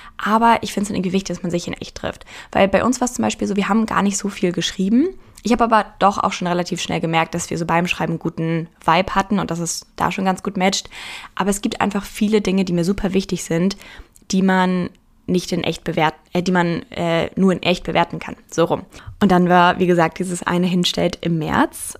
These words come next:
Und, ähm, da haben wir uns dann in der Weinbar getroffen. Das war auch richtig schön. Zum perfekten ersten Date gleich noch ein bisschen mehr. Aber, ähm, mir sind halt Dinge wie Ausstrahlung und Charakter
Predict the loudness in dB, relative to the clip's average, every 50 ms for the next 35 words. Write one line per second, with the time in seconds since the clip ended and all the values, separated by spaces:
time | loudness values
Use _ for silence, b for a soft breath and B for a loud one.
0 | _ _ -2 0 2 2 2 2 2 0 0 0 0 0 -2 -2 -2 -4 -2 0
1 | 0 0 0 0 0 0 0 0 -2 -2 0 0 2 2 2 0 -2 -2 -2 -2
2 | -2 -2 -2 -4 -4 -4 -4 -4 -2 0 0 0 0 -2 -4 -6 -2 -2 -2 -2
3 | 0 -2 -2 -2 -2 -2 -4 -4 -4 -8 -8 -6 -6 -6 -6 -2 -2 2 2 2
4 | 2 2 0 -2 0 0 0 -2 -2 B B B B B B B B B B B
5 | _ -6 -4 -2 -2 -4 -2 -2 -2 0 -2 -2 -4 -4 0 0 0 2 2 -2
6 | -2 0 0 0 0 0 -2 -2 -2 -2 -2 0 4 4 4 4 4 2 B B
7 | B B B B B B B B _ -2 2 4 6 6 6 6 6 4 2 0
8 | -6 -14 _ _ _ 0 2 4 4 4 4 2 2 0 0 0 2 2 2 0
9 | 0 0 -2 0 0 2 2 2 2 2 0 -2 -2 -2 -2 -2 0 0 -2 -2
10 | 0 0 0 2 2 -2 -4 -6 -6 -2 -2 -2 -2 0 0 0 2 0 0